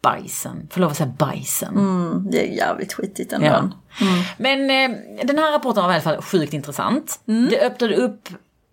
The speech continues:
Speaker 1: ögonen, men samtidigt också inget så här super wow shit shocking.
Speaker 2: Mm. Jag, jag vill bara skicka med en påminnelse till alla som är liksom i någon beslutsfattande positioner eller whatever.
Speaker 1: Yes.
Speaker 2: Att titta på lösningen, eller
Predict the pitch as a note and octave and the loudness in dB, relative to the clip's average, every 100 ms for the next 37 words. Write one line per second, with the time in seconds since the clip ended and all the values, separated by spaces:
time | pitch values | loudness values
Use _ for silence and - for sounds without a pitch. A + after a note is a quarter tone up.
0 | _ G#3+ A3 F#3 E3+ E3+ E3+ G#3 G3 F#3+ | _ 0 2 2 2 2 2 2 2 0
1 | E3 F3 - D3+ - G#3 G3 E3+ - D#3+ | 0 0 0 -2 0 0 0 0 0 0
2 | C#3+ - D#3+ - D3+ C#3+ D#3 D3 C#3 C3+ | 0 0 -2 0 0 2 4 4 2 -2
3 | - D#3+ - C#3 C3 F#2+ - F3+ G#3 G3+ | -6 -6 -2 -2 -2 -6 -6 -6 0 0
4 | G#3 D#4 E4 D#4 D#4+ D4+ D4+ D4 C#4 A#3+ | 2 0 0 2 2 2 -2 0 2 2
5 | A#3+ C4+ B3+ G#3+ F#3+ F#3+ - A#3+ A#3 G#3+ | 0 2 2 2 -2 -4 0 0 0 0
6 | A3+ A3+ - - - _ _ _ C#4+ C4+ | -2 -2 -10 -20 -20 _ _ _ 4 4
7 | A#3 G#3 _ _ - - A3+ - - A3 | 4 0 _ _ -20 -16 -14 -14 -6 -4
8 | - A#3 A3 - - A#3+ A3+ A3 A3+ - | 0 0 0 -6 -4 0 2 0 0 0
9 | A#3 A3 - - - - A3 - G#3 G3+ | 0 -2 -6 -8 -4 -2 0 2 4 4
10 | G3+ G#3 A3 - A3 G3 F#3 F#3 F#3 F#3+ | 0 -2 -2 2 2 2 0 0 2 2
11 | G3+ F#3+ F3+ F#3 G3+ D3 C#3+ G#3 - A#3+ | 4 2 2 0 0 -2 -4 -2 0 0
12 | - - _ _ _ _ _ _ _ _ | -2 -20 _ _ _ _ _ _ _ _
13 | _ _ _ _ _ _ - - D#4 D#4 | _ _ _ _ _ _ -8 0 0 0
14 | - - A3+ - A#3+ B3 B3 B3+ - G3+ | -6 2 2 2 2 4 4 2 -2 -2
15 | F3 E3+ F3 - A3 | -2 -2 -4 0 0